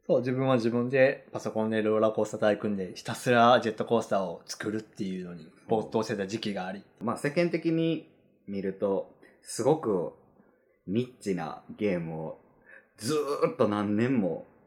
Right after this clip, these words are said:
Speaker 2: やり続けてた
Speaker 1: そう。
Speaker 2: ような時期があり。
Speaker 1: ね。ね、全然今、さらやねんけど、自己紹介するの忘れてた、一回目。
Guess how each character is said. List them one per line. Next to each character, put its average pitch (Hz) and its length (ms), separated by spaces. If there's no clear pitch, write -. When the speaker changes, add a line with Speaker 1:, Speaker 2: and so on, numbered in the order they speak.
Speaker 2:
や 101 160
り 110 100
続 110 240
け 104 120
て 101 120
た - 220
Speaker 1:
そ 135 200
う。 - 20
Speaker 2:
よ 110 140
う - 20
な 101 140
時 104 120
期 90 160
が 82 160
あ 78 60
り。 - 160
Speaker 1:
ね。 120 200
ね、 123 140
全 143 240
然 170 220
今、 123 400
さ - 140
ら 127 100
や 123 80
ね 101 120
ん 95 40
け - 60
ど、 98 80
自 101 140
己 - 40
紹 151 260
介 107 140
す - 80
る 98 80
の 101 140
忘 101 100
れ 107 60
て - 120
た、 107 120
一 104 120
回 104 160
目。 107 120